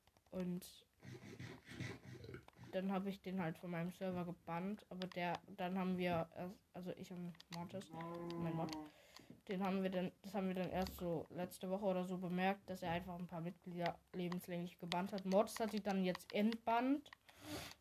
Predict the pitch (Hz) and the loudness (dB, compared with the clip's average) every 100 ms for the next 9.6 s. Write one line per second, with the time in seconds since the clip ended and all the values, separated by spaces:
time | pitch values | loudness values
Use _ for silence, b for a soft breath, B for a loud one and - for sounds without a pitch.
0 | - _ _ _ - _ _ _ 240 240 | -20 _ _ _ -16 _ _ _ 2 4
1 | 277 269 233 214 220 269 - 208 208 247 | 8 8 8 10 10 10 8 2 2 0
2 | 220 - 214 214 214 208 233 247 240 - | 0 0 4 8 8 8 8 8 6 6
3 | 220 202 220 254 254 247 240 226 220 226 | 8 10 10 10 10 10 8 2 2 2
4 | 233 226 233 220 226 - 226 269 269 269 | 0 0 0 0 0 6 6 8 8 8
5 | 285 254 240 - - 226 226 - 254 262 | 8 6 4 4 0 0 0 2 6 10
6 | 262 269 247 269 320 - 220 208 196 214 | 12 12 12 12 12 4 4 6 6 4
7 | 208 208 208 202 196 190 202 214 220 226 | 2 4 4 4 2 2 2 2 0 -4
8 | - 220 226 233 247 220 208 - 233 262 | -2 2 4 4 6 6 4 4 4 4
9 | - - 220 220 247 311 | 4 0 6 10 12 10